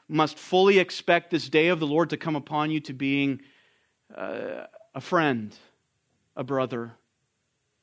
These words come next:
where Jesus now is, is your friend and not your enemy, and that is only because of the atonement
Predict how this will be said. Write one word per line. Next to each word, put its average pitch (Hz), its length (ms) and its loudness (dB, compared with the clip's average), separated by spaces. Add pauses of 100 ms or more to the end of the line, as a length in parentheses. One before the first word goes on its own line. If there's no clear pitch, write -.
(140)
where 143 140 0
Jesus 151 520 0
now 156 340 2
is, - 380 -4 (800)
is 135 120 -8
your 143 120 0
friend 143 520 0 (1200)
and 123 80 -8
not 127 200 -6
your 139 120 -8
enemy, 131 420 0
and 123 160 -4
that 139 120 -2
is 135 140 -6
only 156 300 -2
because 143 500 -4
of 123 120 -12
the 123 80 -6
atonement 131 640 -8